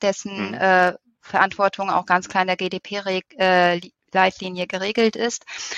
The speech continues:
Speaker 1: Ähm, diese G-D-P-Leitlinie ist eben vor allem geschrieben für die Großhändler, ne, die,
Speaker 2: Mhm.
Speaker 1: die wirklich Handel betreiben mit den Produkten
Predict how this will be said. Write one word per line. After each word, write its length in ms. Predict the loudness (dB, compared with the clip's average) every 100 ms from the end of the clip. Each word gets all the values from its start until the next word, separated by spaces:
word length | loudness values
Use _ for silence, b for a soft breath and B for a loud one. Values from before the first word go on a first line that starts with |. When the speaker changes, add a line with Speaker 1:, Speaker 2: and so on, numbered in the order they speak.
| B B -2
Speaker 1:
Ähm, 300 | 4 4 4
diese 200 | -2 -8
G-D-P-Leitlinie 1160 | -4 -4 -4 2 4 4 4 4 2 -10 -6 -6
ist 220 | -6 -8
eben 360 | -6 -6 -8 -16 _ _
vor 200 | -6 2
allem 200 | 2 2
geschrieben 460 | 0 -4 -4 -10 -10
für 140 | -10
die 80 | -12
Großhändler, 760 | -10 -6 -4 -2 -2 2 0 -2 B B B
ne, 80 | -2
die, 160 | 0 -2
Speaker 2:
Mhm. 40 |
Speaker 1:
die 200 | -6 -2
wirklich 400 | -2 0 -6 0
Handel 380 | 0 2 0 0 _ _ -8
betreiben 600 | -6 2 4 2 -2 -6
mit 160 | -6
den 160 | -8 -10
Produkten 640 | -10 -8 -10 -12 -14